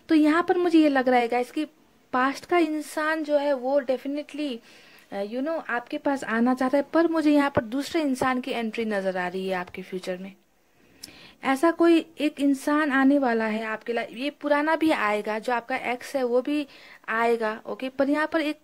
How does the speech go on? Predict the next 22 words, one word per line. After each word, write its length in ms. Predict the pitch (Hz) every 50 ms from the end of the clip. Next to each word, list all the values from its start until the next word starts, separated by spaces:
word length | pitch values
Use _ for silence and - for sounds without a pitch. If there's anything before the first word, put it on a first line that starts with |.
| _ -
कोई 180 | - 285 311 302
है 340 | 254 - 214 233 262 285 294
जो 220 | - 294 294 285 - _ _ _ _ _ _ - -
बहुत 300 | 226 240 294 339 370 -
ज़्यादा 200 | 320 302 294 285
प्यार 360 | - - 269 262 269 285 285
लेकर 300 | 277 269 262 247 262 247
जो 160 | 226 240 240
है 120 | 226 233
आपके 260 | 226 220 220 220 - 233
life 260 | 220 226 220 220 214 -
में 80 | 269
किसी 220 | 262 294 269 - 277
दूसरे 440 | 220 208 254 269 262 - 349 359
इंसान 380 | 320 294 269 254 - 254 247 233
की 140 | 233 - 247
entry 280 | 233 226 220 214 226
होते 280 | 220 208 208 202 220 214
हुए 120 | 208 208 202
मुझे 240 | 202 202 196 202 196
यहाँ 180 | 196 196 190
पर 200 | 190 - 269 302